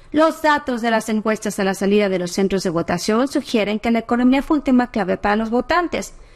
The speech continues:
Trump ha prometido terminar con la inflación, que alcanzó niveles elevados durante la presidencia de Joe Biden antes de caer nuevamente.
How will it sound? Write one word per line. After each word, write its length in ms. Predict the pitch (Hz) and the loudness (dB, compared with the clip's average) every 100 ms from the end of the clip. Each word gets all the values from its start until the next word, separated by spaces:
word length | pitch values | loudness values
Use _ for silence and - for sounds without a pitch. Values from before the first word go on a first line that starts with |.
| - | -10
Trump 240 | - 349 466 440 | 0 0 0 -4
ha 60 | 427 | -2
prometido 640 | 330 302 285 247 233 240 | 0 0 0 0 2 0
terminar 560 | 240 226 220 226 262 285 | 0 -2 -2 0 -2 -2
con 160 | 277 | -2
la 80 | 247 | -2
inflación, 640 | 214 - 160 - - - 202 - - | -4 -8 -12 -8 -8 -6 -8 -12 -4
que 100 | 240 | -2
alcanzó 360 | 247 247 254 294 | 0 0 2 2
niveles 400 | 294 277 269 269 | 4 2 2 0
elevados 480 | 247 226 220 233 | 0 0 0 0
durante 260 | 220 202 208 | -2 0 0
la 140 | 196 | -2
presidencia 500 | - 185 190 202 233 | -2 -2 0 0 2
de 140 | 214 180 | 0 0
Joe 140 | 170 | -2
Biden 440 | 160 196 185 208 220 | 0 0 0 -2 -2
antes 300 | 240 233 247 | -2 -2 -2
de 80 | 233 | -4
caer 260 | - 151 185 | -4 -2 0
nuevamente. 720 | 196 220 262 359 349 - | 0 2 4 6 4 0